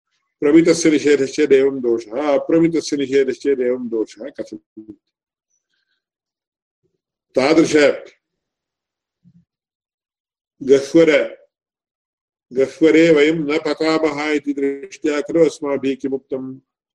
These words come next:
अष्टमः पदार्थः अस्ति इत्यपि नोच्यते, नास्ति इत्यपि नोच्यते। अष्टमसङ्ख्याविवच्छेदार्थम् इत्यपि, इत्येव नोच्यते।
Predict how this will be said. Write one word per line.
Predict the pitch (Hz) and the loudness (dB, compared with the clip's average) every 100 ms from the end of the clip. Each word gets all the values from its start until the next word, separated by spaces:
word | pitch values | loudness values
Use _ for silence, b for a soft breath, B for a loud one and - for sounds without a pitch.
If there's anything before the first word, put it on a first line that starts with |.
| _ _ _ _ _ _ - | _ _ _ _ _ _ -14
अष्टमः | 113 - 147 139 | -10 0 0 2
पदार्थः | - 135 135 135 135 135 | 2 2 2 2 2 4
अस्ति | 127 - 160 | 2 4 4
इत्यपि | 160 156 147 | 4 0 2
नोच्यते, | 139 135 135 151 143 | 2 0 0 -2 -2
नास्ति | 131 131 131 | 0 0 0
इत्यपि | 139 139 135 | -4 -4 -8
नोच्यते। | 131 120 127 139 | -6 -6 -8 -6
अष्टमसङ्ख्याविवच्छेदार्थम् | 127 127 151 156 135 143 143 143 143 143 131 143 135 131 131 127 135 135 | -6 -4 -2 0 -2 -4 -2 0 2 2 2 2 2 2 -2 -4 -6 -6
इत्यपि, | - 139 143 | -6 -6 -4
इत्येव | 127 - 151 165 | -6 0 4 4
नोच्यते। | 139 131 - 120 147 | 4 0 -2 -6 -6